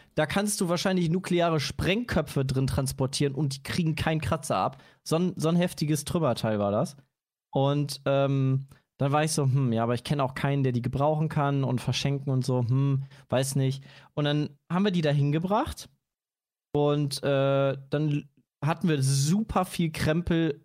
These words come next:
Restmüll quasi mit dabei. Also der richtig, richtig teuer gewesen ist, mein, äh,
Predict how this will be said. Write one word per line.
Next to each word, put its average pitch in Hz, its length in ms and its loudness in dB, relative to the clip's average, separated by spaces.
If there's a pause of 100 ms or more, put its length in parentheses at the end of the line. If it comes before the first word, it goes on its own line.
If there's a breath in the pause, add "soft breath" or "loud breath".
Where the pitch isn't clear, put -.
(140)
Restmüll 113 720 0 (100)
quasi 113 400 0
mit 107 200 -2
dabei. 92 360 -2
Also 107 180 -4
der 120 320 0 (480 loud breath)
richtig, 175 420 -2
richtig 156 240 -2
teuer 117 300 0
gewesen 92 340 -2
ist, 92 140 -4
mein, 117 300 0
äh, 110 160 -4